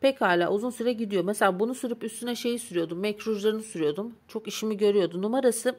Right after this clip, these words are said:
iki yüz altı. Bunun da rengi şöyle.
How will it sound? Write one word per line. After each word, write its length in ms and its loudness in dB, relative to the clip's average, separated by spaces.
iki 220 -4
yüz 140 2
altı. 420 4
Bunun 260 0
da 100 6
rengi 320 0
şöyle. 560 2